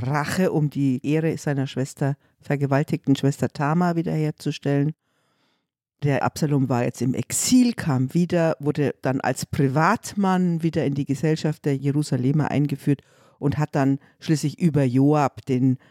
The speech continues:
David gezwungen, ihn wieder in die Thronfolge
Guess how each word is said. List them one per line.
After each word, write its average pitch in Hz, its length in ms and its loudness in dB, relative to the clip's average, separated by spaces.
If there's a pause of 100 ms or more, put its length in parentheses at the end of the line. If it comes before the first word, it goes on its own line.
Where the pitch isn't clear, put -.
(140)
David 131 400 0
gezwungen, 151 600 0
ihn 131 240 2
wieder 135 320 0
in 123 140 -2
die 123 340 -6
Thronfolge 120 680 -2